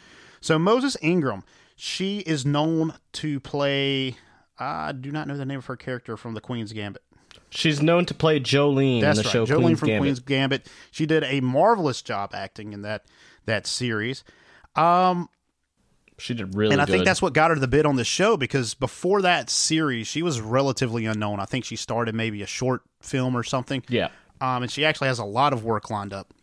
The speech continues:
Speaker 2: She's been in a lot of stuff. She's been in a lot of stuff, just very
Speaker 1: Right.
Speaker 2: small roles.
Speaker 1: So, um, she, she's gonna be on. And what, what do you guys think for this character? Any, any kind of anything that jumps out. I, for a lot of these, I don't have a ton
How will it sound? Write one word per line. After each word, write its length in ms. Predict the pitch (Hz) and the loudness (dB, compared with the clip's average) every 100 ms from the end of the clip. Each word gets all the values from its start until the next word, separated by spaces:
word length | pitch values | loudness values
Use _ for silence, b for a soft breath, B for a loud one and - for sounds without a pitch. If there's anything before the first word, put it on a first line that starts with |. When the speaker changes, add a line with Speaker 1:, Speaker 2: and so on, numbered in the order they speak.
| _ | _
Speaker 2:
She's 240 | - 160 139 | -4 -2 2
been 120 | 170 | 2
in 80 | 147 | 2
a 60 | 98 | 2
lot 360 | 101 110 107 | 4 4 4
of 60 | 101 | 0
stuff. 480 | - 98 95 - - _ | 0 2 0 -2 -20 _
She's 220 | - 123 | -4 0
been 120 | 143 | 2
in 60 | 135 | 2
a 60 | 110 | 2
lot 160 | 107 | 0
of 60 | 101 | 0
stuff, 240 | - 98 | -2 -2
just 180 | - 107 | -2 -4
very 180 | 104 110 | 0 0
Speaker 1:
Right. 80 | 104 | 0
Speaker 2:
small 260 | - 92 90 | 0 -2 0
roles. 320 | 90 95 - - | -2 -4 -6 -8
Speaker 1:
So, 480 | - 143 139 131 - _ _ _ _ - | -2 0 0 -2 -10 _ _ _ _ -10
um, 520 | 135 123 120 117 110 b b b b - | -6 -4 -4 -8 -10 b b b b -18
she, 240 | - 165 190 | -8 -6 -6
she's 280 | - 185 180 | -4 -4 -2
gonna 140 | 170 | 0
be 140 | 135 123 | 0 -2
on. 320 | 120 139 156 b b b b - | -2 -2 -6 b b b b -8
And 260 | 151 170 196 | -2 -2 -2
what, 240 | 226 - | -4 -2
what 80 | 220 | -2
do 60 | 240 | 0
you 60 | |
guys 240 | 220 208 - | 2 2 2
think 200 | 185 151 | 0 -2
for 120 | 131 | -4
this 160 | 123 - | -6 -8
character? 420 | - 110 - 107 | -8 -8 -8 -8
Any, 260 | 147 151 131 | -4 -4 -2
any 180 | 156 151 | -2 0
kind 300 | 151 147 135 | 0 2 2
of 260 | 120 - B B B B B B _ _ _ _ - | 0 -6 B B B B B B _ _ _ _ -4
anything 360 | 160 170 170 156 | -2 -2 -2 -2
that 120 | 127 | 0
jumps 300 | 147 147 - | 0 -2 0
out. 200 | 143 139 | 0 0
I, 80 | 151 - - | -4 -8 -20
for 240 | - 214 | -6 0
a 60 | 208 | 2
lot 180 | 220 220 | 2 2
of 60 | |
these, 200 | 160 139 | 0 0
I 80 | 139 | 0
don't 200 | 143 127 | -2 -2
have 220 | 147 139 | 0 -2
a 60 | 110 | -4
ton 440 | - 139 127 104 | -10 -8 -8 -10